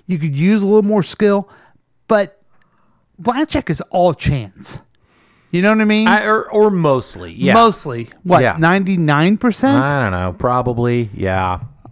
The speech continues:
Speaker 1: I'll be,
Speaker 2: Yeah.
Speaker 1: I'll be generous. Ninety-five percent,
Speaker 2: You know
Speaker 1: okay?
Speaker 2: who would know is our friend Pat Ketting.
Speaker 1: Really?
Speaker 2: Yeah, that guy has
Speaker 1: Oh,
Speaker 2: had
Speaker 1: the
Speaker 2: some casino experience.
Speaker 1: He's a gambler just the way he lives.
Speaker 2: Uh,
Speaker 1: You know what I mean?
Speaker 2: he is. I admire it so much. I wish, I wish I had the risk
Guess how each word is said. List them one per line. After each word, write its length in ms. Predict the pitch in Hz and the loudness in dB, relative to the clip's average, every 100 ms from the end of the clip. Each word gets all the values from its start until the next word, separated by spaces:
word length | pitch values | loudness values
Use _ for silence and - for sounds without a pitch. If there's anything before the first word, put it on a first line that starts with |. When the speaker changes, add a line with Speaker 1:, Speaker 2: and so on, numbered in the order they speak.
| - | 0
Speaker 1:
I'll 140 | 208 | 0
be, 80 | 247 | 2
Speaker 2:
Yeah. 140 | 226 196 | 2 2
Speaker 1:
I'll 80 | 240 | 2
be 140 | 233 | 2
generous. 440 | 147 135 131 139 | 0 -2 -2 -4
Ninety-five 720 | 202 202 190 - 196 190 175 - | -2 -2 -2 -2 0 2 0 -4
percent, 380 | 127 - 101 | -10 -8 -6
Speaker 2:
You 140 | 160 277 | 0 4
know 80 | 277 | 6
Speaker 1:
okay? 100 | 214 | 6
Speaker 2:
who 80 | |
would 160 | 214 139 | 6 4
know 460 | 131 131 110 - - _ - - 113 | 2 0 0 -8 -18 _ -20 -10 -6
is 140 | 101 - - | -6 -8 -8
our 160 | 113 104 | -4 -4
friend 280 | - 143 123 | -2 -2 0
Pat 260 | 127 110 | -2 -2
Ketting. 380 | - 107 90 95 - _ _ - | -4 -4 -4 -10 -20 _ _ -10
Speaker 1:
Really? 460 | 214 320 285 123 107 | -2 0 0 -2 -2
Speaker 2:
Yeah, 220 | 139 165 | 2 4
that 220 | 135 185 | 4 2
guy 140 | 226 233 | 2 2
has 120 | 160 | 4
Speaker 1:
Oh, 60 | 160 | 4
Speaker 2:
had 160 | 160 | 2
Speaker 1:
the 20 | |
Speaker 2:
some 180 | 160 151 | 2 -2
casino 540 | - 131 - 160 160 139 | 0 -2 0 0 2 2
experience. 580 | 120 - 143 123 120 269 | 0 -4 -2 -2 2 2
Speaker 1:
He's 180 | 302 | 2
a 120 | 240 160 | 0 -2
gambler 400 | 202 208 202 175 | 0 0 2 2
just 360 | 175 175 - - | 2 0 -4 -14
the 280 | 143 170 | -8 -4
way 140 | 175 180 | -2 -2
he 60 | |
lives. 480 | 147 180 226 - - | 0 -2 -4 -6 -8
Speaker 2:
Uh, 300 | - 127 127 | -2 0 0
Speaker 1:
You 60 | 160 | 0
know 80 | 151 | 0
what 60 | 151 | 0
I 20 | |
mean? 200 | 160 196 | -2 -2
Speaker 2:
he 300 | 208 131 151 | -2 0 2
is. 200 | 165 123 | 0 0
I 160 | 127 | 0
admire 440 | 127 110 113 135 123 | 0 0 -2 0 -2
it 100 | - | -4
so 180 | - 117 | -4 -2
much. 280 | 127 117 110 | -2 -4 -4
I 100 | 104 | -4
wish, 400 | 104 139 143 - | 0 0 0 -4
I 120 | 117 120 | -2 -2
wish 260 | 135 127 | -2 -2
I 100 | 139 | -2
had 240 | 135 139 113 | 0 -2 -2
the 120 | 107 | -6
risk 560 | 98 110 143 - - | -4 -2 -2 -4 -8